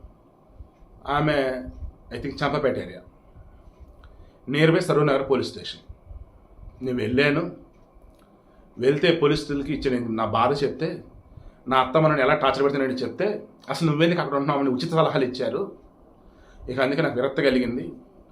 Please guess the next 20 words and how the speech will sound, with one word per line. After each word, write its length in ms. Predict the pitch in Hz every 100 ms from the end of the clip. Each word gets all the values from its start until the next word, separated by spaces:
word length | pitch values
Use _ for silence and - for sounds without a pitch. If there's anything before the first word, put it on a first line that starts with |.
| -
నా 160 | 123 131
బర్త్‌డే 440 | 127 127 139 147
రోజు 220 | 156 -
కూడా 300 | - 131 139 - - _ _ _ - - -
నన్ను 300 | 123 139 160
నా 140 | 143
అత్తమామ 480 | 131 - - 156 143
హింసించారు. 960 | 131 131 127 151 139 139 127 175 - - _ _ _ _ - - - - -
నా 240 | 120 123 117 -
తోడు 180 | 143
ప-, 120 | 139 135
ఆడపడుచులు 640 | 117 123 123 127 123 123
రిమైనింగ్ 360 | 120 123 127
అంత 120 | 117 113
బాధ 300 | 110 117 120
పెట్టారు. 240 | 120 120
ఇక 60 | 117
నా 120 | 110
వల్ల 220 | 110 123
కావట్లా, 540 | 135 120 117 131 175